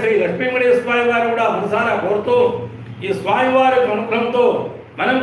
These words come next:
కూడా అన్నీ కూడా దైవస్మరణ అవలంబిస్తూ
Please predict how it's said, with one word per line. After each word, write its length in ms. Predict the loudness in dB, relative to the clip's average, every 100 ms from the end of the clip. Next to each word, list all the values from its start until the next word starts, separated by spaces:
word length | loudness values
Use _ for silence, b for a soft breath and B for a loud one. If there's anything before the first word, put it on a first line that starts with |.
| 2
కూడా 200 | 2 2 0 -4 -8 -14 -18 -18 -20 -20 -20 -18 -20 -20 -18 -6 -2
అన్నీ 160 | 2 4
కూడా 160 | 4 4 0 -4 -10 -14 -18 -14 -2
దైవస్మరణ 480 | 2 4 4 4 4 2
అవలంబిస్తూ 520 | 0 0 -2 0 4